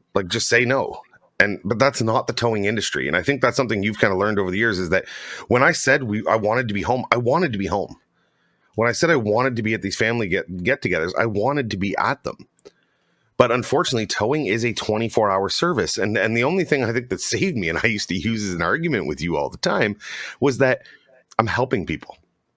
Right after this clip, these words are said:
Did the thought of that the towing industry is helping people, like, it is, you know what I mean? S-, people stranded on the side of the road. I remember missing a Christmas. I don't know if you remember that, because I had a couple that I brought down,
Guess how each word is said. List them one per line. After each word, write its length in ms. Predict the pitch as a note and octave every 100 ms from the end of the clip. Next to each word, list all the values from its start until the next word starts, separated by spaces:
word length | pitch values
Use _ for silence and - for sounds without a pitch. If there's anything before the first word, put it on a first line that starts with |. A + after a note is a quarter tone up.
| _ _ _ _ - _ - - _ _ -
Did 140 | D#3+
the 120 | D#3+
thought 440 | - D#3 D#3+ G3+ -
of 460 | A#2+ A#2+ B2 C3+ B2 - _ -
that 240 | G2+ G2+ F2
the 80 |
towing 300 | - A#2 A#2+
industry 360 | A2 G#2+ A2+ F2+
is 220 | F2 F#2+
helping 340 | - D#2+ F#2+ E2
people, 380 | F2 F2+ - _
like, 140 | F2 D#2
it 140 | F#2+
is, 280 | G2+ G#2+ F#2+
you 100 | F#2+
know 60 |
what 100 | F#2
I 40 | E2+
mean? 160 | F2
S-, 140 | F2+ -
people 260 | F#2 F2+ F#2+
stranded 280 | F#2 F2 F2
on 100 | F2
the 60 |
side 180 | - D#2
of 80 | E2
the 60 |
road. 200 | D#2 D2+ D#2+
I 60 | G#2+
remember 280 | C3 D3 C#3+
missing 360 | A2+ - A#2+
a 40 | G2
Christmas. 600 | - - G#2 F#2+ D2+ -
I 60 |
don't 100 | D#2+
know 60 | E2+
if 100 | D#2+
you 60 | E2
remember 220 | E2 D#2+
that, 140 | D#2+
because 200 | - D#2+
I 80 | D#2+
had 100 | D#2+
a 40 | D#2
couple 340 | - F2 E2+
that 120 | E2+
I 40 | E2+
brought 280 | E2+ D#2
down, 340 | D#2 E2+ E2